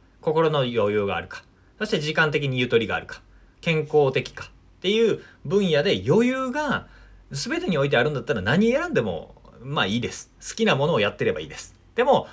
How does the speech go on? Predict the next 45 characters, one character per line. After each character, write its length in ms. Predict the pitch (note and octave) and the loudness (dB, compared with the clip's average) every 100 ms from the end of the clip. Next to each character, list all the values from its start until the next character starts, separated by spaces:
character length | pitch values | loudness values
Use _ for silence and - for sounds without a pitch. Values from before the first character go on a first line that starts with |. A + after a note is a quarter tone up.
| - C3 | -12 4
ど 160 | A#3 | 4
こ 140 | E4 E4 | 4 -2
か 120 | B3+ | -2
に 160 | C3 A2 | -2 0
余 160 | B2 | 2
裕 160 | D3 F3 | 2 2
が 120 | G#3 | 2
な 140 | C#3+ A#2+ | 2 0
い 80 | |
と 120 | B2 A#2+ | -2 -4
き 140 | G2+ | -2
は、 300 | B2+ A2 E2 | 0 0 -2
そ 220 | - C#4 | -8 -6
の 160 | F4 E4 | -4 -4
分 300 | E4+ C#4 F3+ | -4 -2 -2
野 120 | E3 | -2
で 220 | G#3 C3 A2+ | -2 -2 0
余 220 | C#3+ E3 | 0 2
裕 160 | F#3+ | 0
を 220 | A3 C4 B3+ | 0 -4 -6
作 240 | - D3 | -8 -6
る 140 | D3 | -4
た 140 | D3 E3+ | -2 0
め 120 | C#3+ | 0
に 300 | F3+ G#3 - _ _ | -2 -2 -6 _ _
動 200 | B2+ B2+ | -2 -2
く 120 | B2 - | 0 2
と 160 | B3 | 2
幸 320 | A3+ C#3 B2+ B2+ | 4 2 2 2
せ 80 | |
感、 140 | B2 F#2 | -2 -2
充 200 | G2+ G#2 | -2 -4
実 180 | G2+ - | -6 -6
感 180 | A#2+ | -4
を 60 | - | -4
感 360 | - D#3+ E3 D3 | -4 -4 -4 -4
じ 200 | D3+ B2+ | -8 -4
や 120 | C3+ | -4
す 120 | - | -4
い 40 | F2 | -10
で 80 | |
す。 160 | - - _ _ _ _ _ _ _ _ _ - C#3 | -12 -20 _ _ _ _ _ _ _ _ _ -8 0
例 80 | D3+ | 2
え 40 | |
ば、 280 | D#3 A3 C3+ | 4 4 2